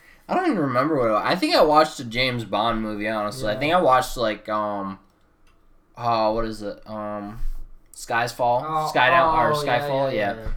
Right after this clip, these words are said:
Speaker 1: I think I rewatched that at that point, 'cause I was, like, sleeping and there wasn't much choices on there that I
Speaker 2: Yeah,
Speaker 1: liked.
Speaker 2: the, the, the time difference sucks.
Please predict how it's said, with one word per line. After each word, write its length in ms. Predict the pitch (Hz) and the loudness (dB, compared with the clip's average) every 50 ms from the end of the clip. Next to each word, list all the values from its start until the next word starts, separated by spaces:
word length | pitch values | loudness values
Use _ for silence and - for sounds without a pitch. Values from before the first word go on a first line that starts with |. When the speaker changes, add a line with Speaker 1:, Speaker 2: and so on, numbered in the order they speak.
| - | -4
Speaker 1:
I 80 | 123 127 | -4 -2
think 160 | 151 170 214 | 0 0 2
I 40 | - | 0
rewatched 680 | 156 147 131 131 135 120 117 107 107 107 - - - | 0 0 -2 -4 -4 -2 -2 -2 -2 -2 -4 -8 -10
that 220 | - 104 107 113 107 | -6 -4 -4 -4 -4
at 140 | 104 95 - | -6 -8 -8
that 180 | 101 95 95 | -10 -10 -8
point, 140 | 107 101 95 | -10 -12 -12
'cause 120 | 95 - | -8 -6
I 80 | - 117 | -4 -2
was, 120 | 117 120 | -2 -2
like, 160 | 123 113 107 - | -2 -4 -6 -6
sleeping 460 | - - 139 139 135 - 139 135 127 | -8 -8 -8 -8 -8 -8 -10 -10 -8
and 140 | 120 110 107 | -8 -6 -6
there 80 | 107 | -4
wasn't 260 | 117 127 139 135 120 | -2 -4 -4 -4 -4
much 280 | 117 110 107 104 - - | -4 -4 -6 -6 -10 -12
choices 480 | - - 110 110 110 110 123 131 120 127 | -10 -8 -8 -6 -6 -6 -6 -6 -6 -6
on 180 | 127 123 127 | -6 -6 -6
there 140 | 127 127 127 | -8 -8 -6
that 180 | 120 113 107 98 | -6 -6 -6 -4
I 40 | - | -4
Speaker 2:
Yeah, 220 | 170 170 165 160 156 | -4 -2 0 0 0
Speaker 1:
liked. 80 | 156 156 | 0 2
Speaker 2:
the, 280 | 175 190 196 208 214 202 | 2 4 4 2 2 0
the, 540 | 156 151 190 190 196 202 202 190 156 180 | -2 -2 0 2 4 2 2 0 -2 -2
the 40 | 180 175 | -4 -4
time 320 | - 185 196 220 247 247 | -4 -2 -2 -2 -2 -2
difference 380 | 196 190 - - 151 139 127 - | -4 -4 -6 -6 -8 -8 -8 -8
sucks. 1000 | - - - - - - - 190 160 - - - - - - - - - - | -8 -8 -12 -14 -10 -2 2 2 2 2 0 -4 -10 -14 -16 -16 -18 -20 -20